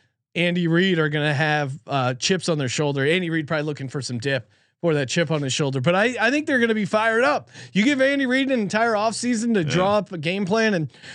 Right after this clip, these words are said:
Speaker 1: we hit on this in our fantasy football preview episode. Um, make sure you check that guy out as well. I, I think Juju's gonna have a big year. I think Kelsey's gonna have a big year. It's the, it's the Chiefs' offense. Like, they're gonna figure out how to be good. Um, yeah, give me a Mahomes all day, plus nine fifty.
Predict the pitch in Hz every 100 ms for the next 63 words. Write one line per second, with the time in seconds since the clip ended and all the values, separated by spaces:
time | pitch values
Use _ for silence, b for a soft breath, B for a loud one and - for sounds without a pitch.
0 | B 156 165 214 208 190 - 175 147 185
1 | 180 160 135 - - 165 143 131 190 226
2 | 208 214 202 196 175 190 175 170 165 143
3 | 143 135 139 143 - 147 - 143 139 151
4 | 156 127 123 123 113 135 175 160 139 b
5 | b b b _ 175 180 180 202 160 170
6 | 196 214 180 208 196 190 180 175 175 175
7 | 170 170 160 147 139 - 160 170 190 160
8 | 180 165 170 170 160 160 180 226 208 262
9 | 240 233 - 214 - 285 311 185 262 370
10 | 135 107 160 170 226 220 302 247 247 226
11 | 202 170 190 196 165 151 226 214 190 165
12 | B B B B _ 175 190 190 190 185
13 | 180 - 180 226 113 185 240 185 165 147
14 | 165 156 135 - 156 147 135 117 147 127
15 | 139 123 107 120 107 95